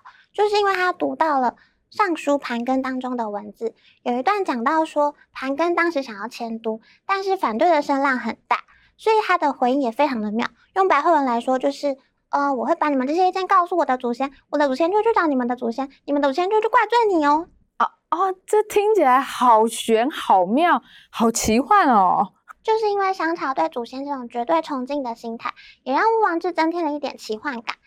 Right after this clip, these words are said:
Speaker 1: 就有读者他在书评里面写到啊，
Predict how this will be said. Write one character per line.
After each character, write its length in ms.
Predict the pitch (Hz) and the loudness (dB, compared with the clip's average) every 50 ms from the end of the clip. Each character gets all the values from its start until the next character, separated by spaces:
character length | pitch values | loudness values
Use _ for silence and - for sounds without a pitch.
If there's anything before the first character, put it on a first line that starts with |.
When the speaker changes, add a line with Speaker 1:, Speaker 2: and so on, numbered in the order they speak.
| _ _ _ _ _ - | _ _ _ _ _ -2
Speaker 1:
就 100 | - 427 | 2 2
有 160 | 453 415 311 | 4 2 2
读 160 | - 269 262 | 0 -2 -2
者 140 | 269 294 277 | 0 0 0
他 160 | 262 - 277 | 0 -2 0
在 100 | 302 311 | 0 0
书 160 | 330 - 311 | 2 2 0
评 160 | 294 302 302 247 | 0 0 -2 -4
里 40 | 233 | -4
面 160 | 247 254 262 | -4 -4 -6
写 200 | 262 - 226 196 | -6 -6 -8 -8
到 140 | - - 233 | -6 -6 -6
啊， 140 | 214 214 | -6 -8